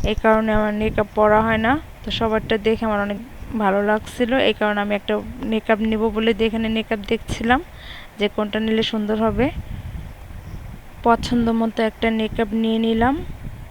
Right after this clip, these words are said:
আর ওই ফার্স্টে এই দোকানেই আসছিলাম, সেই দোকান থেকেই নিকাব নিচ্ছি। আর ওই যে কালো যে বোরকাটা এখন আমি জুম করে দেখাচ্ছিলাম, সেটাই আমার অনেক ভালো লাগছে, এখন আমি ওই বোরকাটাই নিব। আর এইখানে এই বোরকাগুলো আমি দেখছিলাম,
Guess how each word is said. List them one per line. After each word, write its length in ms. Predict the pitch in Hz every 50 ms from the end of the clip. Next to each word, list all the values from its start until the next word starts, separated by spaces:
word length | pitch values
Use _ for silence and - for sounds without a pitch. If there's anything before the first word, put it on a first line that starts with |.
| - - - - - - - -
আর 120 | 180 196
ওই 100 | 202 208
ফার্স্টে 480 | 202 - - 220 214 208 - - - 220
এই 100 | 220 226
দোকানেই 500 | 208 226 220 - 226 220 220 220 220 226
আসছিলাম, 600 | 226 226 - - - - 254 247 254 262 294 320
সেই 180 | 277 - 233 220
দোকান 260 | 214 233 226 240 233
থেকেই 260 | 220 247 233 233 233
নিকাব 300 | 233 233 233 - - 233
নিচ্ছি। 400 | 226 240 247 240 - - - 320
আর 180 | 339 277 240 208
ওই 120 | 214 220 214
যে 100 | 214 220 -
কালো 220 | - 220 220 220 226
যে 160 | 202 196 226
বোরকাটা 540 | 202 208 226 214 - - 226 - 220 220 220
এখন 180 | 220 226 233
আমি 120 | 226 226 214
জুম 220 | 196 - 226 226
করে 220 | 208 - 240 220 220
দেখাচ্ছিলাম, 580 | 233 233 226 247 240 - - - 247 269 302 - - - - - - - - -
সেটাই 300 | - - - 226 - 233
আমার 180 | 226 233 233 233
অনেক 240 | 233 226 233 226 208
ভালো 240 | 214 226 220 214 214
লাগছে, 440 | 226 233 233 233 - - - - 277 339 392 - - - - - - - - - -
এখন 160 | 202 - 233
আমি 120 | 226 220
ওই 120 | 214 220 220
বোরকাটাই 460 | 202 220 226 - 240 220 - 240 240
নিব। 300 | 240 247 247 240 240 285 370 440 494 - - - - - - - - - - - - - - - - - - - - - - - - - - -
আর 240 | 277 233 202 202 202
এইখানে 500 | 185 151 185 220 226 214 - 240 226 226 220
এই 60 | 226
বোরকাগুলো 540 | 208 214 220 220 - 226 220 202 220 220 220
আমি 140 | 214 226
দেখছিলাম, 600 | 196 226 226 214 - - - - 262 247 254 277